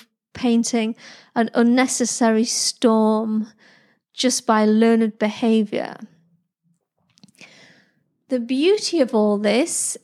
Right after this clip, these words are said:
is that we can go beyond this. And I repeat this so often in my podcast, but there's so much.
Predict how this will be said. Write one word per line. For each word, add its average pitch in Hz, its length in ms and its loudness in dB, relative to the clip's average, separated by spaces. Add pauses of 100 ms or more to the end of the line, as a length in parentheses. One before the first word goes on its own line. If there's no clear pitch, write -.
is 240 220 0
that - 200 -2
we 254 80 -2
can 240 380 0 (160)
go 262 260 4
beyond 269 480 2
this. - 680 -10 (760)
And 220 160 2
I 214 60 2
repeat 226 460 -2
this 240 160 -2
so - 680 0
often 240 380 -2
in 240 60 2
my 226 120 2
podcast, 240 1160 0
but - 180 -6
there's 240 160 -4
so 240 400 0
much. - 380 -4